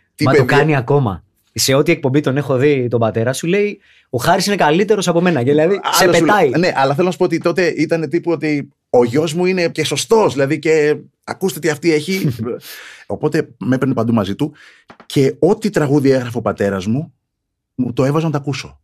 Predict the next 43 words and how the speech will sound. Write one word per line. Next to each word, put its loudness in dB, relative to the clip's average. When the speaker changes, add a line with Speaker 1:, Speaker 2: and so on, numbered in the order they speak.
Speaker 1:
Όχι -2
εκ -4
των 0
υστέρων. -2
Δηλαδή 2
μου 2
έπαιζε 0
στην -6
κιθάρα, 2
«Άκου -2
αυτό, 0
άκου -4
αυτό, -2
άκου -2
αυτό». -2
Και -10
για -2
κάποιο 0
λόγο 2
από 0
τότε 2
είχα 0
την 0
αυτή -4
ότι -2
εγώ 0
εκεί, -2
μπαμπά, -2
θα -4
έλεγα, -2
θα, -8
θα -12
το -6
πήγαινα -2
εκεί, -2
χωρίς -2
να -2
ξέρω -4
απαραίτητος 0
και -2
να 0
του -8
πω, 2